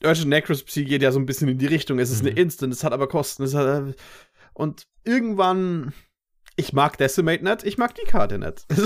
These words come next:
Speaker 1: ist so einfach. Ich, ich mein, im Gegensatz zu Decimate musst du nicht für alles
Speaker 2: Genau,
Speaker 1: ein
Speaker 2: sie
Speaker 1: Target
Speaker 2: fizzelt
Speaker 1: haben.
Speaker 2: nicht. Ja, ja, genau.
Speaker 1: Äh, aber ja, meistens möchtest, vier Mana, äh, Removals sind schon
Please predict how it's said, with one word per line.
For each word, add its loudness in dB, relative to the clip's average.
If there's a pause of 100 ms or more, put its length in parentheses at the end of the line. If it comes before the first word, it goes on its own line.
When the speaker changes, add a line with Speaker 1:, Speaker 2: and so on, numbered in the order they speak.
Speaker 1:
ist 2
so 4
einfach. 2 (1200)
Ich, 2
ich 4
mein, 2
im 0
Gegensatz 2
zu -4
Decimate 0
musst 4
du 4
nicht 0
für 2
alles 4
Speaker 2:
Genau, 8
Speaker 1:
ein 6
Speaker 2:
sie 4
Speaker 1:
Target 8
Speaker 2:
fizzelt 6
Speaker 1:
haben. 6
Speaker 2:
nicht. 0
Ja, 2
ja, -2
genau. -10 (560)
Speaker 1:
Äh, 4 (380)
aber 4 (1080)
ja, 2 (120)
meistens 2
möchtest, 0
vier 4
Mana, 4
äh, -8
Removals 2
sind -2
schon -4